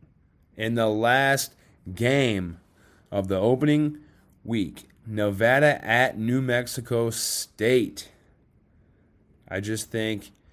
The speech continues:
the Wolfpack going on the road, they're gonna handle business. They're gonna win that one by at least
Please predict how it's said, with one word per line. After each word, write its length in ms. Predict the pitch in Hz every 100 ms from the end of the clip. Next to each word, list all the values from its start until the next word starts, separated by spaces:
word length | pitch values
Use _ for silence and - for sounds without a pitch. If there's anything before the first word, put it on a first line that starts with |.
| _ _ _ _ -
the 100 | 101
Wolfpack 920 | 95 110 131 131 - 135 135 135 - _ _ _ _ _ _
going 320 | 110 104 104 -
on 260 | 110 120
the 100 | 139
road, 640 | 131 127 120 120 117 117 113 - - -
they're 140 | 110
gonna 240 | 107 95 87
handle 600 | - - 110 120 127 120
business. 640 | 110 101 101 98 98 - _ _ _ _
They're 100 | 101
gonna 160 | 101 95
win 220 | 104 117
that 180 | 117 113
one 180 | 117 113
by 200 | 107 107
at 120 | 92
least 560 | 104 117 127 135 -